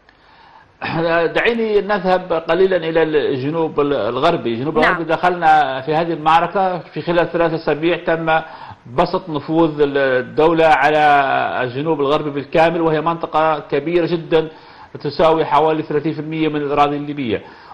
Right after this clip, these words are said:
Speaker 1: ولكن، أم، هناك ملاحظة مهمة جدًا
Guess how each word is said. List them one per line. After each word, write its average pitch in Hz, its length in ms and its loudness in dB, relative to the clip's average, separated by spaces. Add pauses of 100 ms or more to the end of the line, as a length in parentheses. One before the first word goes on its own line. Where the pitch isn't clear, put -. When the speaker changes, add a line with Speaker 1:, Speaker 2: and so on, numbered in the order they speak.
(120)
Speaker 1:
ولكن، 214 560 2
أم، 160 500 -6 (840)
هناك 190 320 2
ملاحظة 175 640 2
مهمة 175 320 -4
جدًا 147 400 0